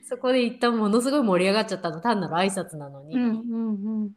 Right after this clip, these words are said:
Speaker 1: だからやっぱりこう顔の表情がお互いに見えることの大切さっていうのが分かってきたし、
Speaker 2: うん。
Speaker 1: あの、まあ、二千二十三年このグローバルワークショップを持っていろんな日本全国の幼稚園や保育園を回りたいっていうのが私の夢なんだけど、
Speaker 2: うん。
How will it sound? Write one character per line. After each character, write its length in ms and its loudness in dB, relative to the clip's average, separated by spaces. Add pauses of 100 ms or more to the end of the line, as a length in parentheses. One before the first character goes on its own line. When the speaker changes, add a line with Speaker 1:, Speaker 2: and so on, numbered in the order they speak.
Speaker 1:
だ 140 -20
か 100 -10
ら 60 -10
や 60 -10
っ 60 -14
ぱ 120 -6
り 120 -8
こ 120 -4
う 80 -6
顔 220 -2
の 120 -2
表 260 -4
情 160 -4
が 120 0
お 60 -2
互 300 -6
い 20 -6
に 60 -4
見 180 -2
え 60 0
る 100 -2
こ 140 -8
と 100 -14
の 100 -14
大 280 -10
切 280 -8
さ 280 -6
っ 20 -20
て 80 -10
い 40 -10
う 40 -10
の 120 -14
が 120 -16
分 180 -12
か 100 -10
っ 100 -18
て 100 -20
き 100 -20
た 180 -16
し、 680 -4
Speaker 2:
う 40 -4
ん。 380 -2 (160)
Speaker 1:
あ 100 -12 (120)
の、 160 -12
ま 140 -6
あ、 20 -6
二 180 -4
千 200 -4
二 120 -4
十 140 -6
三 220 -6
年 140 -6
こ 100 -10
の 120 -10
グ 120 -8
ロ 120 -6
ー 20 -16
バ 80 -8
ル 100 -8
ワ 100 -8
ー 40 -12
ク 80 -20
シ 100 -12
ョ 40 -10
ッ 20 -16
プ 140 -12
を 60 -10
持 180 -6
っ 100 -14
て 80 -4
い 100 -4
ろ 140 -6
ん 100 -2
な 100 -4
日 220 -4
本 180 -4
全 180 -4
国 260 -10
の 100 -10
幼 120 -6
稚 200 -10
園 180 -10 (200)
や 260 -20
保 80 -8
育 180 -10
園 120 -14
を 20 -16
回 240 -8
り 60 -10
た 140 -8
い 40 -6
っ 80 -12
て 60 -12
い 40 -12
う 40 -14
の 60 -16
が 80 -16
私 300 -20
の 100 -18
夢 260 -12
な 100 -14
ん 80 -20
だ 80 -20
け 160 -20
ど、 460 -8
Speaker 2:
う 40 -4
ん。 360 -4